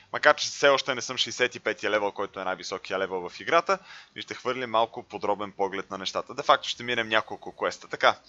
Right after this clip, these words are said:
Блейдерът е Warrior. Това е героя, който, който се бие с лошите. И като цяло е доста интересен герой. Имаме квестове в момента за минаване. Имаме няколко интересни квеста, така че предлагам да отидем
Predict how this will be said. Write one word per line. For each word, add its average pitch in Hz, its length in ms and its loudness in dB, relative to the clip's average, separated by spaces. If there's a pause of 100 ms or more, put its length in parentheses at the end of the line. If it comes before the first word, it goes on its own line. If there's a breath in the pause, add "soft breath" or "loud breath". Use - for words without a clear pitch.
(340 loud breath)
Блейдерът 185 560 6
е 170 160 4 (280)
Warrior. 107 600 2
Това 120 200 4
е 110 40 6
героя, 110 360 2
който, 104 480 -6
който 98 400 -6
се 101 160 -8
бие 104 220 -2
с - 220 -6
лошите. 101 460 -2 (920)
И - 20 -18
като 87 180 -16
цяло 110 220 2
е - 20 0
доста 110 260 -4
интересен 104 440 -2
герой. 110 280 2 (480 loud breath)
Имаме 104 300 -2
квестове 104 440 0
в - 80 -8
момента 95 340 -6
за 92 120 -12
минаване. 92 640 -2
Имаме 110 300 -6
няколко 110 520 -2
интересни 107 520 -2
квеста, 104 320 -4
така 113 220 -2
че - 120 -4
предлагам 107 400 2
да 104 80 -4
отидем 131 320 -4